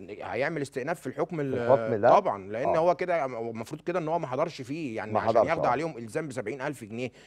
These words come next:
Speaker 1: يبقى معنى كده ان هو ما حضرش وما اداش اي دفاع.
Speaker 2: مظبوط.
Speaker 1: يعني ما قالش: "انا راجل شغال"،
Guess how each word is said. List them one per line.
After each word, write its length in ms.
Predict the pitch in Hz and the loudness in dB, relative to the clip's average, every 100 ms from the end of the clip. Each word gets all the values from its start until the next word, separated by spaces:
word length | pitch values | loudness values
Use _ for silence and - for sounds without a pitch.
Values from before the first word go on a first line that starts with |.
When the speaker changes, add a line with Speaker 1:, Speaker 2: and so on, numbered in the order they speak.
| - | -14
Speaker 1:
يبقى 160 | 90 117 | -6 0
معنى 220 | 165 175 | 2 2
كده 140 | 156 170 | 0 -2
ان 100 | 151 | 2
هو 160 | 165 | 2
ما 100 | 151 | 2
حضرش 400 | 117 120 165 - | 0 0 0 -2
وما 140 | 147 120 | -6 -6
اداش 380 | 98 156 160 - | -4 -4 -4 -4
اي 380 | 165 185 165 139 | -2 -2 -4 -6
دفاع. 420 | - 160 139 87 - _ | -4 0 0 0 -12 _
Speaker 2:
مظبوط. 120 | 95 104 | -6 0
Speaker 1:
يعني 240 | 117 123 | 2 2
ما 120 | 127 | 2
قالش: 200 | 156 147 | 2 2
"انا 100 | 139 | 0
راجل 220 | 139 143 | 0 -2
شغال"، 440 | 127 110 107 139 | -4 -6 0 0